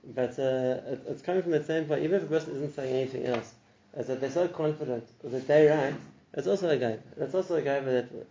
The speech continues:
it can't be that I, that, that, you know, that the, the way I think is, is wrong, and therefore it can't be that someone else could,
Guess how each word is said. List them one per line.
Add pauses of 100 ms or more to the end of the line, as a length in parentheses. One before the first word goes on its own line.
it
can't
be
that
I, (560)
that,
that, (420)
you
know,
that
the,
the
way
I
think
is,
is
wrong, (520)
and
therefore
it
can't
be
that
someone
else
could,